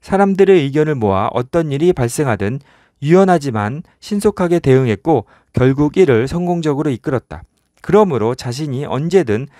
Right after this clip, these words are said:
생각의 오류에 빠질 수 있음을 알고 그것을 경계하는 일은 매우 중요하다.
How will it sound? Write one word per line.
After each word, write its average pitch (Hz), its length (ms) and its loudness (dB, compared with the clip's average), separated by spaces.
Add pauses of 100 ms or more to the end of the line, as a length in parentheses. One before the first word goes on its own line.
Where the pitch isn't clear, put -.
(140)
생각의 208 600 0
오류에 127 340 4
빠질 165 300 0
수 - 140 -6
있음을 135 280 -4
알고 110 440 -2 (260)
그것을 147 480 2
경계하는 139 640 -4
일은 123 320 -4
매우 135 260 2
중요하다. 135 540 -4